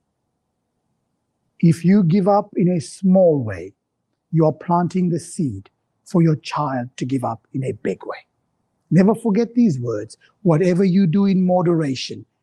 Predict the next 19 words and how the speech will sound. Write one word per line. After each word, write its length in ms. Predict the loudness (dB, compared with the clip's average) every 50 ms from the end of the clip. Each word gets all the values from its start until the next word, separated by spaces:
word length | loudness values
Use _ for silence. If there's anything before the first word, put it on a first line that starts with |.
| _ _ -2
your 180 | 0 0 0
children 480 | -2 -6 -4 -4 -2 -2 -2 -4 -6 -6
will 140 | -6 -8 -8
do 260 | -6 -6 -8 -8 -8 -8
excessively. 880 | -10 -12 -12 -12 -12 -8 -8 -8 -8 -8 -14 -16 _ -20 -20 -20 -20 _ _ _ _ _ _ _ _ _ _ _ _ _ _ _ _ _ _ _ _ _ _ _ _ _ _ _ _ _ _ _ _ _ _ _ _ _ _ _ _ _ _ _ _ _ _ _ _ _ _ _ _ _ _ _ _ _ _ 0
When 200 | 4 6 6 8
you've 200 | 6 4 2 0
put 180 | -2 -2 0
your 120 | 0 -2 0
hand 380 | 0 -2 0 0 0 0 0
to 100 | 0 0
that 200 | 0 0 -2 -4
plow, 420 | -6 -2 -2 0 0 -2 -4 -8 -12 _ _ _ _ _ _ _ _ _ -4
don't 260 | -2 -2 -2 -2 -4
look 200 | -6 -8 -6 -6
back. 380 | -8 -8 -8 -10 _ -20 -20 _ _ _ _ _ _ _ _ _ _ _ _ _ _ -8
Press 320 | -2 0 2 2 2 2 0
on 340 | 0 2 2 2 0 0 -2
through 400 | -2 -4 -4 -4 -4 -6 -8